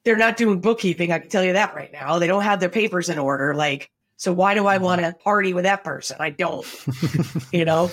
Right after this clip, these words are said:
Speaker 2: Well, you might wanna party with them if they're coming to you with a
Speaker 1: Yeah.
Speaker 2: bunch of sex toys and
Speaker 1: <laughs>
Speaker 2: pills. Like, you could go party with them. They're just not gonna be a client. <laughs>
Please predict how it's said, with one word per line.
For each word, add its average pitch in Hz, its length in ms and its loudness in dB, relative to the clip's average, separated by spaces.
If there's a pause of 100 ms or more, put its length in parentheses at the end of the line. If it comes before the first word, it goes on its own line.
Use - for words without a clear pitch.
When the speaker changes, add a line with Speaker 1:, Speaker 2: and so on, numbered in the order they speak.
(260)
Speaker 2:
Well, 165 160 4
you 160 180 2
might 170 220 6
wanna 170 220 4
party 160 320 2
with 120 160 0
them 113 160 0
if 107 60 -4
they're 151 100 2
coming 160 240 0
to 151 60 0
you 151 80 4
with 135 80 4
a - 40 2
Speaker 1:
Yeah. 120 40 -4
Speaker 2:
bunch 139 140 2
of 127 80 -2
sex 156 240 0
toys 156 300 2
and 131 100 4
Speaker 1:
<laughs> - 60 2
Speaker 2:
pills. 175 320 2 (240)
Like, 147 160 4
you 180 100 0
could 190 140 -2
go 196 140 6
party 208 320 6
with 151 120 4
them. 143 100 0
They're 170 100 0
just 240 120 -2
not 151 160 4
gonna 139 140 -2
be 131 80 2
a 127 60 2
client. 143 440 0 (320)
<laughs> 165 100 -6